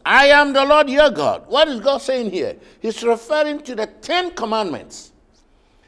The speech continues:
So holiness has something to do with the Ten Commandments. That is God's standard. It affects your diet. It affects the Ten Commandments, the obedience to God's Ten Commandments.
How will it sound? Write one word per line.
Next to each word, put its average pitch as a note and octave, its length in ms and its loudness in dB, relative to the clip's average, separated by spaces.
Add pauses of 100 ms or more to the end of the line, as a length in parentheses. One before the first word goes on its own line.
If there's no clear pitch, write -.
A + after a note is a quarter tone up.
(120)
So A3 240 2
holiness D#4+ 680 2
has G#3+ 160 -2
something C#4 360 -6
to G#3+ 140 -4
do G#3+ 640 0
with B3+ 180 4
the B3+ 180 0
Ten E4 280 -2
Commandments. E4 760 -6 (760)
That E4 200 2
is B3+ 180 -2
God's F4 420 2
standard. C#4+ 560 -2 (1080)
It - 60 -12
affects G#3 380 -4
your G3 120 0
diet. G#3+ 640 -2 (600)
It - 100 -14
affects G3 520 -4
the C#3 140 -6
Ten F3 240 -6
Commandments, B2+ 460 -6
the D3 80 -2
obedience C4+ 580 0
to E3 80 -8
God's E3 360 -4
Ten D#3 220 -10
Commandments. C3+ 600 -10